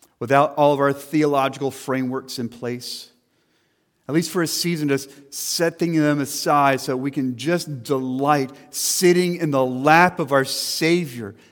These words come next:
as he reaches out and touches us and blesses us. I pray that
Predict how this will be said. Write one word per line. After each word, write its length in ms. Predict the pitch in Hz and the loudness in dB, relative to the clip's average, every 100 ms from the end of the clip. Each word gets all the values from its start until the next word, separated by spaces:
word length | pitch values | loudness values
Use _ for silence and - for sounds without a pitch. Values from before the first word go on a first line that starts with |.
| _ | _
as 220 | 127 123 | -6 -4
he 100 | - | -6
reaches 440 | 127 123 175 160 156 | -8 -2 -2 0 4
out 180 | 156 147 | 4 4
and 240 | 127 - | -4 -4
touches 460 | - 160 160 147 151 | -4 -4 -4 -6 -4
us 240 | 147 - - - - | -4 -6 -20 -20 -8
and 320 | 120 127 127 | -6 -6 -4
blesses 540 | 151 147 - 117 107 | 0 0 0 -12 -16
us. 420 | 113 - - - _ _ _ _ _ _ _ _ _ _ _ _ _ _ _ _ _ _ _ _ _ _ _ _ _ _ _ _ _ | -20 -20 -20 -20 _ _ _ _ _ _ _ _ _ _ _ _ _ _ _ _ _ _ _ _ _ _ _ _ _ _ _ _ _
I 40 | _ | _
pray 360 | - 135 143 139 | -8 0 0 0
that 220 | 117 | -4